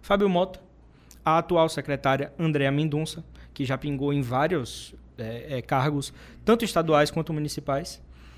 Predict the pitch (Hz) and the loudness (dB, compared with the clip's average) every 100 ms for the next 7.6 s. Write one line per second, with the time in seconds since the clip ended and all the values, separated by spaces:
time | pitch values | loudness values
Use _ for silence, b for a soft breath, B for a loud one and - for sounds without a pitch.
0 | B B - 143 143 143 147 190 190 262 | B B 0 4 4 2 0 -4 0 -2
1 | - - 247 254 240 277 - 277 277 294 | -2 -6 -4 -2 -4 -6 -4 -4 -2 -2
2 | - 220 208 139 113 - - b b - | 0 0 0 -2 -4 -10 -20 b b -12
3 | 120 117 117 - 202 175 - 180 165 170 | -6 -4 -6 -8 -8 -8 -2 0 4 2
4 | 170 175 180 147 147 139 180 147 - 139 | 4 4 2 0 -2 0 0 -2 -4 -4
5 | 139 156 131 160 160 151 - - - - | -4 -2 -4 -2 -2 -4 -8 -20 -10 -2
6 | 294 311 294 277 233 240 240 220 160 147 | 2 2 0 -2 0 0 0 -2 0 0
7 | 147 147 147 151 131 | -2 -8 -8 -6 -6